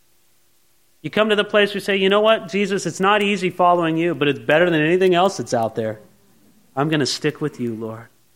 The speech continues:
What a gift it is to know that as tough as it might be serving God, it's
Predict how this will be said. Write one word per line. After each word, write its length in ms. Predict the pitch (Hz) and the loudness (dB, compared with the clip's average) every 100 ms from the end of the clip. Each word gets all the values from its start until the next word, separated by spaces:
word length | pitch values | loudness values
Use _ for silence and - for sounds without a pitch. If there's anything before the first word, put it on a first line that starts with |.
| _ _ _ _ | _ _ _ _
What 180 | 180 214 | 0 2
a 80 | 160 | 0
gift 540 | 117 170 214 214 - _ - | 0 0 0 -2 -18 _ -2
it 140 | 175 | 2
is 220 | 185 165 | 4 2
to 100 | - | 0
know 280 | 175 175 170 | 0 2 2
that 140 | 156 151 | 2 0
as 160 | 147 | -2
tough 380 | - - 214 233 | -6 -4 -2 0
as 140 | 180 151 | -2 -2
it 140 | 202 | -2
might 240 | 180 190 | 0 -2
be 140 | 185 170 | -2 -4
serving 420 | - 175 170 165 | -2 -2 -2 0
God, 340 | 151 156 143 - - | 2 2 0 -6 -10
it's 140 | 143 | -10